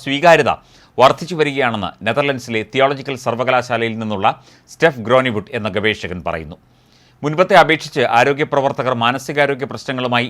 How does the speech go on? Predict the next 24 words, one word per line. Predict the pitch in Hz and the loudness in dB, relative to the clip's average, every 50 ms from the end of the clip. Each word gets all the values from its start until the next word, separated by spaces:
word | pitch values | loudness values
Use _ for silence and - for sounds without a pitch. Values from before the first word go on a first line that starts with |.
| 101 - | -6 -6
എത്തുന്നവരെ | - 139 127 127 117 113 101 78 - _ _ _ _ - 117 127 | -6 -4 -4 -2 0 0 -2 -2 -4 _ _ _ _ -6 -2 0
എളുപ്പം | 135 143 135 - 165 160 147 135 | 0 0 0 0 -2 -2 0 0
കൈവെടിയുകയാണെന്നും | 123 135 151 165 170 165 165 151 131 131 135 123 117 113 113 113 123 165 - - | 0 2 2 0 0 0 0 0 0 0 0 2 2 0 0 -4 -6 -8 -8 -8
അദ്ദേഹം | 95 85 85 73 80 73 | -8 -8 -8 -10 -10 -14
പറഞ്ഞു. | 82 76 73 69 64 _ _ _ _ _ _ _ _ _ _ _ _ _ - - | -14 -14 -14 -18 -20 _ _ _ _ _ _ _ _ _ _ _ _ _ -2 0
സൈക്കാട്രിസ്റ്റ് | 120 117 - 143 131 110 127 123 - 151 139 | 0 2 2 2 0 0 -2 -8 -6 -2 -2
ആകണമെന്ന് | 127 120 131 127 127 127 123 131 110 120 | 0 0 0 -2 -2 -2 -4 -2 0 0
ആഗ്രഹിച്ചിരുന്ന | 117 120 123 131 135 117 - 123 117 120 123 123 120 | 0 0 -2 -4 -6 -6 -8 -8 -4 -4 -4 -4 -2
സൊറായ | - 123 117 120 131 127 113 - - 87 98 | -2 0 2 4 4 4 2 0 -2 -8 -8
ജീവിതത്തിൽ | 117 123 127 135 123 - 135 135 - | -6 -4 -4 -4 -4 -6 -8 -8 -6
ഉടനീളം | 120 117 123 135 143 139 135 113 110 117 | -4 -4 -2 0 0 0 0 0 0 -2
മാനസികാരോഗ്യ | 123 131 123 - 143 127 127 120 127 113 120 113 | -4 -4 -8 -8 -2 -2 -2 -2 -2 -4 -6 -10
പ്രശ്നങ്ങൾ | 110 104 - - 120 110 107 95 98 | -10 -12 -12 -12 -10 -8 -8 -4 -4
നേരിട്ടിരുന്നു. | 101 95 90 82 - 90 80 78 82 - _ _ _ _ _ _ _ _ _ _ _ | -4 -4 -4 -6 -8 -10 -10 -12 -16 -18 _ _ _ _ _ _ _ _ _ _ _
തനിക്ക് | - 131 151 156 190 180 | -2 -2 -2 -2 0 0
വേണ്ടി | 175 170 165 170 - | 0 2 0 -2 -2
കൂടുതലൊന്നും | - 147 151 156 160 160 151 151 156 135 101 - _ 120 | -2 -2 0 2 2 2 2 2 0 -4 -6 -6 _ -8
ഇനി | 123 135 123 | -8 -8 -6
ചെയ്യാൻ | - 135 131 143 147 147 - | -6 -2 0 0 0 2 0
കഴിയില്ലെന്നും | 131 123 139 147 147 143 120 104 80 - - _ _ _ _ - | 0 0 0 0 0 0 0 -2 -6 -10 -14 _ _ _ _ -2
ഒരിക്കലും | 131 147 135 170 165 160 151 156 | -2 -2 0 0 -2 -2 -2 -4
ഇത് | 139 135 120 | -4 -2 0
ഭേദമാകാൻ | 123 127 147 151 151 143 143 143 139 120 | 0 0 2 2 2 2 2 -2 -2 -2
പോകുന്നില്ലെന്നും | 127 127 135 139 135 127 123 120 123 120 | -4 -2 -2 -2 -4 -2 -4 -4 -4 -4